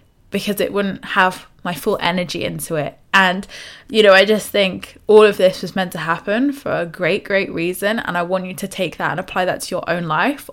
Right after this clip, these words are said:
of, you will look back, whether it's in six months, a year, and you'll be in a total different place.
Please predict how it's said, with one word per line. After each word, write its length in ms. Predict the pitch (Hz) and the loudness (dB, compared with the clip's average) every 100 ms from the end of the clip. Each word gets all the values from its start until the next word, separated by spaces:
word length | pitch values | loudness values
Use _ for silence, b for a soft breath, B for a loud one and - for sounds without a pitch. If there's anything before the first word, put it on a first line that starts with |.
| - | -2
of, 400 | 175 170 170 B B B _ | 2 2 -2 B B B _
you 160 | 208 | 0
will 140 | 262 285 | 4 6
look 240 | 269 - | 4 4
back, 440 | 170 180 - - - - | 2 2 0 -6 -14 -4
whether 240 | 202 202 | -2 0
it's 180 | 208 - | -4 -6
in 80 | 190 | -6
six 340 | - 214 - | -4 -4 -4
months, 240 | 240 233 - | -4 -4 -8
a 60 | 196 | -10
year, 460 | 170 180 196 262 - | -2 0 0 -2 -6
and 100 | 214 | -4
you'll 80 | |
be 140 | 226 247 | 0 0
in 60 | |
a 60 | 254 | -2
total 440 | 254 - 254 247 | -4 -2 -2 0
different 340 | 247 214 214 - | -4 -4 -6 -8
place. 400 | 185 156 147 | -4 -4 -6